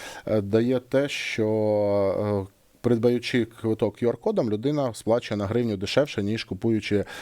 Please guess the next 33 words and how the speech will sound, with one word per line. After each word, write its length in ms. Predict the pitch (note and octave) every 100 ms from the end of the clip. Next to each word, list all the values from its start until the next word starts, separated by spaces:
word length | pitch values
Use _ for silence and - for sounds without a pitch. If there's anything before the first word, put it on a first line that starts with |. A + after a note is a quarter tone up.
| - -
е, 120 | F2+
паперовий 420 | F2 G#2 G#2 F2+ E2
квиток. 360 | D#2 - C2+
Це 120 | -
теж, 440 | A#2 A2+ - - -
е, 400 | F#2+ F#2+ F#2 F2+
з 60 | -
поч-, 180 | G2+ -
самого 280 | G2+ G2
початку 440 | F#2+ G2 F#2+ - F2+
ми 120 | G2
зробили 380 | G2 F#2+ F#2+ F#2+
для 180 | F#2+ F#2+
стимулювання 680 | - A2+ C3+ F3 G#3+ F#3+ -
використання 560 | C3+ C#3 C3 C3 B2+
безготівкової 760 | A2+ G#2+ A2+ A#2 A2+ A#2 G#2+ G#2
оплати. 520 | F#2 G#2 G#2+ - F#2 - - - - - - - -
Тому 260 | C#3 E3+
ми 300 | C#3+ C#3 A2+ -
збільшуємо, 720 | A2+ C3+ G3+ A#3+ - C#3+ A#2+ -
але 200 | C3 C3
от 200 | A#2+ -
такого 580 | - C3+ A2+ A2+ A2 - - - -
пікового 480 | D3 - A#2 A2+ B2
росту 300 | E3+ - G#2
зараз, 500 | A2 A#2+ G#2 - -
е, 280 | G2+ G2+ G2+
вже 220 | F#2+ A#2
немає, 360 | B2+ D#3+ F#3
але 200 | G2+ B2+
постійний 720 | D#3 D3+ - E3 F#3+ C#3 G#2+ G2+
ріст 320 | C3+ - -
є. 140 | C#2